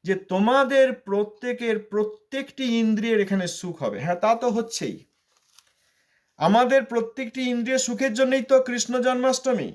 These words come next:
হ্যাপি জন্মাষ্টমী, হ্যাপি অ্যানিভার্সারি, হ্যাপি বার্থডে, হয় না? আর এখানে সব বলে হ্যাপি অ্যানিভার্সারি, বিবাহবার্ষিকী হলে শুভ বিবাহবার্ষিকী, শুভ জন্মদিন, তেমনি কৃষ্ণেরও শুভ জন্মাষ্টমী।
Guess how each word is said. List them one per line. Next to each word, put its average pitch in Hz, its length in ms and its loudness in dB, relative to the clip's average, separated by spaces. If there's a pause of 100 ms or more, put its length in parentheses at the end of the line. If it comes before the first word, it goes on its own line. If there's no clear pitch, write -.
(240)
হ্যাপি 208 360 -4
জন্মাষ্টমী, 214 680 -2 (120)
হ্যাপি 190 280 -2
অ্যানিভার্সারি, 233 640 0
হ্যাপি 214 260 0
বার্থডে, 190 520 0 (1080)
হয় 226 140 2
না? 277 140 -2 (640)
আর 196 140 -2
এখানে 208 320 -2
সব 220 180 2
বলে 202 200 0
হ্যাপি 190 240 0
অ্যানিভার্সারি, 220 720 0 (300)
বিবাহবার্ষিকী 208 720 2
হলে 220 260 -4 (880)
শুভ 185 240 -4
বিবাহবার্ষিকী, 220 880 2
শুভ 202 300 -2
জন্মদিন, 214 560 -2
তেমনি 233 300 0
কৃষ্ণেরও 262 520 -2
শুভ 233 260 0
জন্মাষ্টমী। 214 640 0